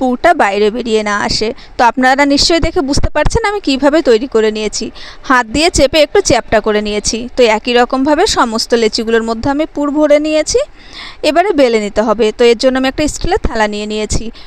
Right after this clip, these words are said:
কচুরিটা একটু স্টিলের থালার উপরে বা স্টিলের প্লেটের উপরে বেলার চেষ্টা করবেন, এতে করে কিন্তু খুব ভালোভাবে বেলা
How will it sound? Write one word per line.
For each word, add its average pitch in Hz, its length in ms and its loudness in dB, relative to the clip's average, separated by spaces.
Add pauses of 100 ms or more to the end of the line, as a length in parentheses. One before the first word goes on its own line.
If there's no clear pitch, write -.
(160)
কচুরিটা 311 480 2
একটু - 140 -2 (140)
স্টিলের 294 340 0
থালার 277 340 2
উপরে 262 240 2
বা 277 40 6 (160)
স্টিলের 320 360 -2
প্লেটের 254 360 2
উপরে 294 260 2
বেলার 226 280 0
চেষ্টা 226 300 0
করবেন, 311 240 0 (100)
এতে 220 200 0
করে 208 220 -2
কিন্তু 214 260 -6 (540)
খুব 294 100 4 (120)
ভালোভাবে 240 420 2 (120)
বেলা 220 220 0